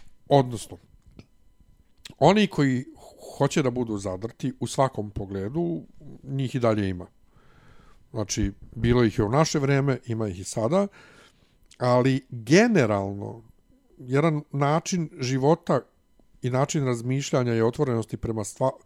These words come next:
prema stvarnom svetu, nazva-, nazvaću to tako, studenata čini mi se da je na jednom vrlo, vrlo visokom, ovaj, nivou, jer recimo u naše vreme ja, ja, ono, idem da pevam u, u horu, to je bilo bauk. Pevam u crkvenom horu, ne, to, to je za, za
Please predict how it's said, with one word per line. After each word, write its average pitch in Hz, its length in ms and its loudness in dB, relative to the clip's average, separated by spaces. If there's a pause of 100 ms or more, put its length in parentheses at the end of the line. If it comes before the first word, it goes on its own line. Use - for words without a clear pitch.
(280)
prema 113 200 -2
stvarnom 107 500 0
svetu, 98 400 -8
nazva-, 98 360 -6
nazvaću 101 340 -8
to 107 120 -10
tako, 101 380 -6 (400)
studenata 160 520 0
čini 156 240 0
mi 185 60 -2
se 196 120 -4
da 185 80 -2
je 180 60 0
na 175 120 0
jednom 180 320 -2
vrlo, 185 260 2
vrlo 175 260 0
visokom, 139 720 0
ovaj, 110 480 0
nivou, 117 520 0 (480)
jer 120 160 2
recimo 127 280 0
u 139 80 2
naše 139 260 0
vreme 131 320 2
ja, 123 220 4 (180)
ja, 123 120 6
ono, 117 420 0 (160)
idem 120 240 -2
da 113 80 0
pevam 120 300 0
u, 113 220 -4
u 117 80 -8 (100)
horu, 151 460 6
to 135 160 0
je 131 60 6
bilo 123 300 2
bauk. 107 580 -2 (880)
Pevam 143 180 6
u 131 60 2
crkvenom 110 440 -2
horu, 95 440 -8
ne, 104 200 -12 (100)
to, 110 140 -6
to 117 140 -2
je 185 180 6
za, 185 300 0
za 165 160 -2